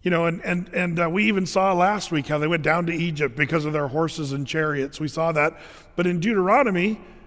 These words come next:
God told the children of Israel, "When you go into the land and, and you want, um, horses, don't go to Egypt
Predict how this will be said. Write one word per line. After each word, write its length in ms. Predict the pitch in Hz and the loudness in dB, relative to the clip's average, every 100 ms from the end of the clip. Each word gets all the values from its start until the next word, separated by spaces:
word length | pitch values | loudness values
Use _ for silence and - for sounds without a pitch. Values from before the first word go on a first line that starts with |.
| - - | -14 -2
God 300 | 165 196 208 | 2 4 4
told 200 | 214 208 | 2 2
the 60 | 202 | 2
children 280 | - 208 214 | 0 2 2
of 40 | |
Israel, 160 | 202 175 | 2 0
"When 200 | 196 196 | 0 0
you 60 | |
go 260 | 185 233 226 | 4 6 6
into 180 | 214 202 | 4 2
the 100 | 202 | 2
land 400 | 202 233 240 185 | 2 2 2 0
and, 200 | 170 - | -2 -4
and 180 | 180 | -2
you 140 | 175 175 | 0 -2
want, 460 | 196 196 202 202 214 | -2 -2 -4 -4 -2
um, 400 | 170 165 160 131 | 0 0 -4 -2
horses, 440 | 185 208 185 156 | -2 -2 -2 -4
don't 280 | 131 175 185 | 0 0 2
go 120 | 202 | 2
to 60 | 202 | 2
Egypt 560 | 226 185 175 185 - | 0 2 2 2 -14